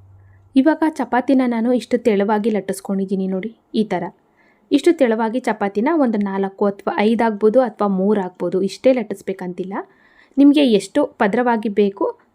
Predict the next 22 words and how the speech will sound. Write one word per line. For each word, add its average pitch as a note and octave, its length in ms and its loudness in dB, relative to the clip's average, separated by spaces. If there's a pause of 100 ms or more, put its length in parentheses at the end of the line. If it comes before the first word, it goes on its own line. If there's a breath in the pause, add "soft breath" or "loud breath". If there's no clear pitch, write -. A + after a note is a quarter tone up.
(120)
ಅಷ್ಟು B3 220 0
ಚಪಾತಿನ A#3+ 520 -2
ನೀವು G#3+ 200 0
ಲಟ್ಟಿಸ್ಕೋಬೋದು. F#3+ 680 -4
ಇಲ್ಲಿ D4+ 240 2
ಒಂದು B3 220 0
ನಾಲ್ಕು G#3 460 -4
ಚಪಾತಿನ G3 540 -4
ನಾನು F#3 240 -6
ಲಟ್ಟಿಸ್ಕೊಂಡಿದ್ದೀನಿ. F#3+ 840 -4 (400 soft breath)
ಒಂದು C4 200 2
ಚಪಾತಿಗೆ G#3 520 -4
ಮೇಲ್ಗಡೆ G#3 460 -2
ತುಪ್ಪ A#3 260 -6
ಹಚ್ಕೊಳ್ಳೋಣ. F3 520 -10 (540 soft breath)
ತುಪ್ಪ D#4 320 0
ಅಥವಾ C4+ 320 -2
ಎಣ್ಣೆ G#3 480 -2
ಏನ್ G#3 260 -2
ಬೇಕಾದ್ರೂ G3 360 -4
ನೀವು F#3+ 260 -6
ಹಚ್ಬೋದು. F#3 680 -8